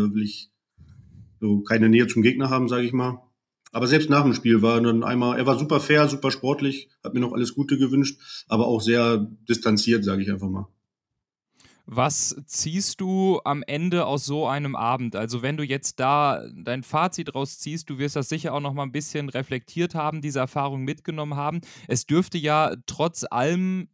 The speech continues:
Speaker 2: die Freude überwiegen und du kannst daraus mehr Motivation ziehen für die Zukunft, weil es macht ja auch so ein bisschen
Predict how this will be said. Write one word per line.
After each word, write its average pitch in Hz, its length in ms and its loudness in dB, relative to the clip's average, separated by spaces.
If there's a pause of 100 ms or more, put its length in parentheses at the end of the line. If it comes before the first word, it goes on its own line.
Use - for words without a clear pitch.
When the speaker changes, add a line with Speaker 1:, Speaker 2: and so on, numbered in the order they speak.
Speaker 2:
die 135 80 -6
Freude 165 720 0
überwiegen 143 640 -4
und 135 180 -8
du 135 80 -8
kannst 143 380 -6
daraus 127 320 -2
mehr 123 200 -4
Motivation 127 720 -6
ziehen 117 180 -8
für 120 160 -8
die 113 100 -10
Zukunft, - 420 -8
weil 104 140 -4
es 110 120 -6
macht 127 260 -4
ja 139 100 -2
auch 123 160 -4
so 139 100 -8
ein 123 80 -8
bisschen 131 480 -4